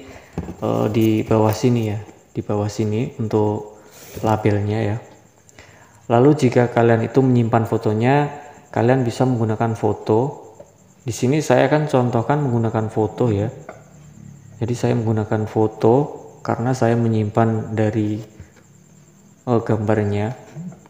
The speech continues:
Nah, di sini ketika kalian sudah klik, jadi perangkat telah ditambahkan oleh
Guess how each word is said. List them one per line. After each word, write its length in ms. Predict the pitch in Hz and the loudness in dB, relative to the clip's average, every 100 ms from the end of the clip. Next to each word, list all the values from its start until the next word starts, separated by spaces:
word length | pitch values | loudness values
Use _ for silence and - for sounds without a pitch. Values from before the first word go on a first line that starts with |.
| - - - - | -20 -20 -10 -4
Nah, 160 | 110 104 | -2 -2
di 80 | 104 | -4
sini 240 | 120 147 | -4 0
ketika 400 | 139 127 123 127 | 0 2 4 4
kalian 320 | 123 123 123 | 4 2 2
sudah 320 | 123 113 113 | -2 -2 -2
klik, 240 | - 143 151 - - - _ _ _ _ _ _ _ _ _ - | 2 2 2 -4 -20 -20 _ _ _ _ _ _ _ _ _ -2
jadi 320 | 113 135 143 | 4 4 6
perangkat 480 | 131 120 117 143 - | 4 2 2 0 2
telah 240 | 127 135 | 2 2
ditambahkan 720 | 123 - 113 107 107 131 131 | 0 0 -2 0 0 0 0
oleh 320 | 117 113 123 | 0 2 2